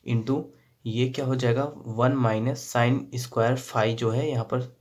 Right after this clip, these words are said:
टी स्क्वायर हो जाएगा, इसका स्क्वायर into यहाँ पर आप ये पूरा देख रहे हैं, ये वाला, ये आपका किसके equal to है, डीटी के equal to है,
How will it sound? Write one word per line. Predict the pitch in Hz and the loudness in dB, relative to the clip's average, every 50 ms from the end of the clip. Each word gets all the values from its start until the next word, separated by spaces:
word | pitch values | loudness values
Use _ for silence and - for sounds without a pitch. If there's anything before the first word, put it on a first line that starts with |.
| _ _ - | _ _ -8
टी | - 170 175 165 | -6 -4 -4 -4
स्क्वायर | - - - 151 151 151 | -6 -2 0 0 0 0
हो | 147 143 | -2 -6
जाएगा, | 131 139 139 135 135 139 139 131 - _ _ _ _ _ _ _ _ _ _ - | -4 -2 0 0 0 -2 -4 -8 -16 _ _ _ _ _ _ _ _ _ _ -10
इसका | - 123 - - 131 123 123 | -8 -8 -4 0 2 2 2
स्क्वायर | 123 123 120 110 110 113 - - | 0 0 -2 -2 -2 -2 -2 -2
into | 113 110 110 113 143 156 - - _ _ _ _ _ _ _ _ - | -4 -4 -4 -4 -6 -8 -8 -10 _ _ _ _ _ _ _ _ -10
यहाँ | - 123 113 123 123 | -6 -4 -2 -2 -2
पर | 123 151 127 | 0 2 0
आप | 127 123 123 - | 0 0 -2 -4
ये | 127 139 151 151 | -4 -4 -4 -4
पूरा | - 123 113 113 139 143 135 | -4 -4 -4 0 0 0 0
देख | 120 113 113 113 113 | 2 0 0 0 0
रहे | 117 110 113 | -2 -2 0
हैं, | 117 117 | 0 2
ये | 123 123 123 123 120 | 2 2 4 2 2
वाला, | 113 107 104 104 110 131 160 - - _ _ _ _ _ _ _ - | 2 0 -2 -2 -2 -4 -4 -6 -14 _ _ _ _ _ _ _ -6
ये | 113 123 123 123 120 | -4 -4 -2 0 0
आपका | 120 120 120 - - 151 156 151 | 0 0 -2 -4 -6 -4 -4 -4
किसके | - - 120 - - 147 135 | -4 -6 -6 -4 -4 -4 -6
equal | 127 - 131 127 123 123 | -4 0 0 0 0 0
to | 135 139 | -2 -4
है, | 143 104 71 65 - _ _ _ - | -4 -6 -8 -10 -14 _ _ _ -8
डीटी | 120 117 120 127 123 123 139 147 131 | -8 -2 0 0 2 2 2 0 -2
के | 127 117 107 | -2 -4 -6
equal | 101 - - 110 101 98 | -6 -4 -6 -6 -6 -4
to | 107 113 107 | -6 -6 -6
है, | 107 | -6